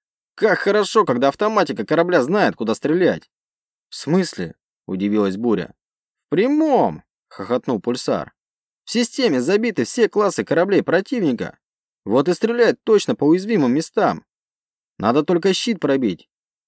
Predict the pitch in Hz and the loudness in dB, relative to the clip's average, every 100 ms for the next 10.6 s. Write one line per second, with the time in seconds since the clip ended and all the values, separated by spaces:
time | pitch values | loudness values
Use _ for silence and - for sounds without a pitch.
0 | _ - 123 - 214 139 - 185 123 - | _ -4 -2 2 2 0 0 2 2 2
1 | 165 - 131 143 214 226 196 - 120 139 | -2 0 2 2 2 0 0 -2 -2 -2
2 | 160 202 175 135 - 127 196 233 196 107 | 0 2 0 -2 -2 -2 -2 0 2 0
3 | - _ _ _ _ _ _ 147 196 120 | -4 _ _ _ _ _ _ -4 -2 0
4 | 123 120 123 123 120 143 131 107 78 - | -2 0 -2 -2 -2 -2 -2 -6 -10 -14
5 | - _ _ _ _ 101 117 160 180 170 | -20 _ _ _ _ -4 0 0 0 -2
6 | - 196 170 151 170 170 - 98 123 - | -2 -4 -2 -2 -2 -4 -6 -8 -6 -4
7 | 160 - 113 120 180 185 165 147 - 95 | -4 -4 -4 -4 -4 -6 -6 -8 -8 -8
8 | - 107 110 - 113 95 76 _ _ _ | -4 -4 -4 -4 -2 -4 -6 _ _ _
9 | - 101 170 202 165 90 - 107 113 120 | -6 -4 -2 -2 -2 -4 -8 -2 0 0
10 | - 175 170 90 73 | 0 0 0 -4 -8